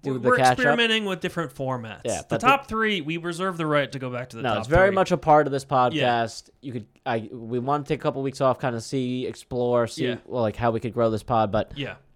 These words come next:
Speaker 1: it's coming back. Uh,
Speaker 2: It's coming back.
Speaker 1: don't, rest assured.
Speaker 2: Yeah.
Speaker 1: It's coming back.
Speaker 2: And, uh, you know, we're, we're trying to, we're trying, again, coming back to that we're an inspirational movement.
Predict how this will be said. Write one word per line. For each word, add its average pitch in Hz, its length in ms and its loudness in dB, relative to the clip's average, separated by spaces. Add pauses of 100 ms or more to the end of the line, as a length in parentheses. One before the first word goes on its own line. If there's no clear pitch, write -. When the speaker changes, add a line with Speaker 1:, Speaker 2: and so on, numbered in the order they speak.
(120)
Speaker 1:
it's 127 180 -4
coming 151 220 4
back. - 340 -4 (380)
Uh, 104 300 -2
Speaker 2:
It's 92 80 -2
coming 117 200 -2
back. 107 220 -10
Speaker 1:
don't, 156 340 2 (160)
rest 165 220 4
assured. 117 680 -2
Speaker 2:
Yeah. 117 260 -10
Speaker 1:
It's 127 160 -8
coming 90 200 -10
back. - 280 -14 (400)
Speaker 2:
And, 131 380 -8
uh, 120 520 -6 (560)
you 302 100 -2
know, 214 80 2
we're, 143 240 -2
we're 151 100 -6
trying 175 460 -2
to, 175 340 -4 (160)
we're 151 80 -16
trying, 160 380 -8 (280)
again, 135 280 -8 (580)
coming 165 240 -8
back 143 280 -4
to 139 120 -8
that 127 180 -10
we're 107 180 -14
an 107 100 -10
inspirational 127 640 -8
movement. 110 640 -14